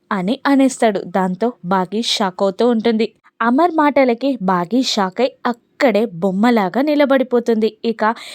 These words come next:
ఏమన్నాడా అమర్ అని ఒక్క నిమిషం అర్థం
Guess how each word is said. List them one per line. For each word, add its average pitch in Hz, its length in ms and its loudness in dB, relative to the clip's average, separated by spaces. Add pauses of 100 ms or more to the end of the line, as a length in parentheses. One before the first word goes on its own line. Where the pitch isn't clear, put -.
(220)
ఏమన్నాడా 302 800 2 (100)
అమర్ 226 300 2 (140)
అని 196 300 -4 (120)
ఒక్క 269 260 0
నిమిషం 254 440 2 (140)
అర్థం 185 360 0